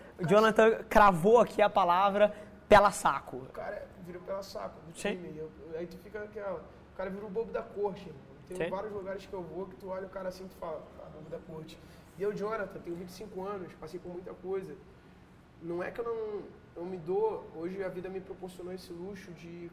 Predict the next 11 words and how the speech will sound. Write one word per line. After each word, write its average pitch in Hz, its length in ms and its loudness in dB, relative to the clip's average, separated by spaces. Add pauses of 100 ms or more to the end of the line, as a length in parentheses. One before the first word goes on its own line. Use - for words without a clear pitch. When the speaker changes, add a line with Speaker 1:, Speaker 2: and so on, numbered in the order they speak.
Speaker 1:
cara, 170 220 -8 (600)
eu - 100 -18
não 262 80 -18
querer 214 240 -4
ficar 143 300 -12 (760)
perto 147 220 -8
do 147 80 -16
bobo 147 180 -12
da 147 100 -12
corte. - 480 -18
Speaker 2:
Sim. 202 220 -4